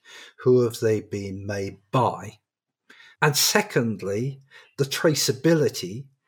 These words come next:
to be able to prove that it really did come from where you believe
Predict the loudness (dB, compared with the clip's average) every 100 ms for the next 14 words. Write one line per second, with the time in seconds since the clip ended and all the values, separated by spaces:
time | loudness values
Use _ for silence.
0 | _ _ -4 0 0 4 4 4 -2 -4
1 | -8 -12 -2 2 2 0 -8 -10 -18 _
2 | _ -20 -8 -6 -2 -4 0 2 2 0
3 | -6 0 0 0 -4 -6 -2 -4 -6 _
4 | _ _ _ _ -20 -4 2 2 4 2
5 | 4 4 2 0 -12 -8 -8 2 2 4
6 | 2 2 -6 -12 -14